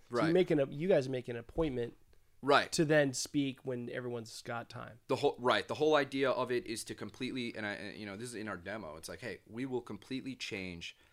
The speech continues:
Speaker 2: the dynamic of the conversations that you're used to having," right?
Speaker 1: Mm-hmm.
Speaker 2: Uh, most people are used to getting the phone, uh, hung up on them if they're, if
Speaker 1: Yeah.
Speaker 2: they're cold calling or even live transfers. It's always like,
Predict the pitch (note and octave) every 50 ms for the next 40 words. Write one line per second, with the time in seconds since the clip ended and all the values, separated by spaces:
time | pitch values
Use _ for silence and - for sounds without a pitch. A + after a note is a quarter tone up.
0 | _ _ _ A#2 G2+ G#2+ G#2 G#2 G#2 G#2+ A2+ A#2+ A#2 - G#2+ F#2 G2 - - -
1 | G#2 G#2 G2 F#2+ F2+ - G2+ G2 F#2+ - - A2+ G#2+ - - C2+ - - F2+ D#2+
2 | D#2+ E2 - - - - D#2+ C2 - - - - - - - - - - - -
3 | - - G2 G#2 G2+ A#2+ A#2+ - _ _ _ _ - F#2+ G2+ G2 G#2 B2 B2+ A#2
4 | - - C3+ C3 - C3+ B2+ A2 G#2+ A2 A2+ - - B2 - A#2+ F#2+ G#2+ G#2 F#2
5 | - - A2 G#2+ A2 A2+ A2+ A2+ - - E2+ D#2 D2+ - - B2+ B2+ A#2+ B2+ C3
6 | - B2 A#2 A#2 A#2+ B2 A#2 A#2 A2+ G#2 - A2 G#2 - - - - - D3 D3+
7 | E3 E3 - - C3 C3 - - C3 B2+ B2 A#2+ A2 G2+ - C3 A#2+ A#2+ A#2 A#2
8 | A#2 A#2+ A#2 - - B2 C3+ F3 - - C3 A2+ G2 G2 - - C#3+ D3+ D3 B2+
9 | - A#2 G#2 F#2+ F#2 -